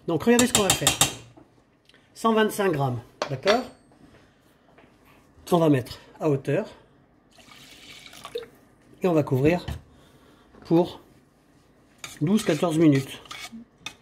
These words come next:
Départ tranquille, hein. Voilà. Petite, euh, petit feu. On laisse comme ça et on va attendre que le riz absorbe toute l'eau. D'accord ? Riz, safran, c'est simple. On fera un petit cercle après.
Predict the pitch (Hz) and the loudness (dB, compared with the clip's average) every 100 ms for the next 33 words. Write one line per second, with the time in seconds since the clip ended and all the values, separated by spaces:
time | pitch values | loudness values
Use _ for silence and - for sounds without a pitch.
0 | _ _ - - _ - 147 175 208 190 | _ _ -18 -18 _ -6 -2 2 2 0
1 | - - - 202 196 233 190 151 196 - | -4 -18 -6 -4 0 4 4 4 0 -10
2 | _ _ 151 180 233 - - - - - | _ _ 0 0 0 -6 -16 -16 -18 -20
3 | _ _ _ - 160 185 - 165 151 143 | _ _ _ -12 -10 -10 -2 2 4 4
4 | 120 - _ _ _ _ - 202 - - | 0 -8 _ _ _ _ -6 -2 -2 2
5 | 180 226 - - - - - 147 190 208 | 4 4 0 -20 -20 -20 -10 -4 -4 -2
6 | 196 165 - 190 214 170 165 190 208 - | -2 -2 -2 -2 0 -2 0 -2 -2 -10
7 | - - - 165 214 220 214 165 202 180 | -20 -20 -6 -2 4 4 2 0 0 0
8 | 185 220 185 - 220 233 - _ _ _ | 0 0 0 -2 -2 -2 -6 _ _ _
9 | _ _ _ _ _ - 294 220 202 - | _ _ _ _ _ 4 4 4 2 -2
10 | _ - - 269 _ _ 151 147 311 311 | _ -20 -20 -20 _ _ -8 -4 -4 -4
11 | _ - 262 - 147 233 226 165 233 240 | _ -6 -4 -4 -2 -2 0 0 0 -2
12 | - - - 165 - 196 175 160 170 151 | -4 -20 -14 -12 -6 -2 -2 -4 -10 -4
13 | 202 - 139 135 117 | -4 -2 -4 -4 -8